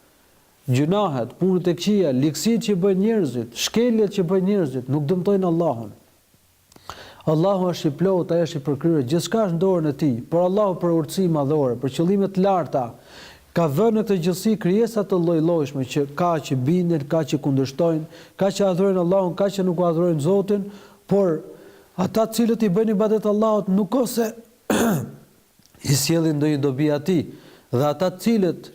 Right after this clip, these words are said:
shkelin ligjet e Zotit nuk ka se dëmtojnë Allahun. <clears throat> Se Allahu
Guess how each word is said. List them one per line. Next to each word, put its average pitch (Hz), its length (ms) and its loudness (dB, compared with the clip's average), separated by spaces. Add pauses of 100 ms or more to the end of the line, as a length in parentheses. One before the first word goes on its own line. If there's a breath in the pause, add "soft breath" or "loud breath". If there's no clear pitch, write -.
shkelin 202 340 2
ligjet 196 320 2
e 165 80 0
Zotit 190 480 0
nuk 156 240 0
ka 214 160 2
se 214 120 0
dëmtojnë 196 440 0
Allahun. 185 540 -2 (240)
<clears throat> 196 320 0 (920 loud breath)
Se - 160 -4
Allahu 131 320 0